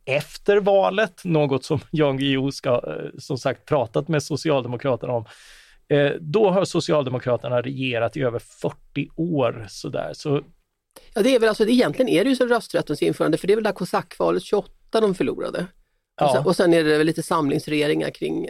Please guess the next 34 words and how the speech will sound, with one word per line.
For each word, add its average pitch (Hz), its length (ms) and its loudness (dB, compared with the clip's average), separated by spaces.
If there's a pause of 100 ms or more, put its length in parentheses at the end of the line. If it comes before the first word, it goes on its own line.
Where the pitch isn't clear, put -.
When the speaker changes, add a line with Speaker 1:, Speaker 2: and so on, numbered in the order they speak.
(120)
Speaker 2:
andra - 180 -6
världskriget - 640 -8
och 175 80 -20
sådär, 151 220 -6
men 175 220 -2
i 180 80 0
stort 220 320 -6
Speaker 1:
Ja, 135 340 0
Speaker 2:
sett. 139 80 2
Speaker 1:
och, 147 160 0
och 143 100 4
ihop 135 240 0
med 131 140 -2
bondeförbundet 127 840 -6
på - 100 -10
trettiotalet. - 640 -8
Men, 147 220 0
Speaker 2:
Ja. 151 60 -8
Speaker 1:
men 160 160 2
de 151 180 2
är 135 140 0
ju 151 140 0
där 135 280 2
hela - 280 -4
tiden. - 320 -16 (240)
Speaker 2:
Ja, 185 320 0
så - 100 -4
att 185 160 -8
vi 196 100 4
har 202 280 2
en 190 180 0
obruten 170 760 -4 (260)
period. 156 460 -4 (300)
Speaker 1:
Ja, 143 240 0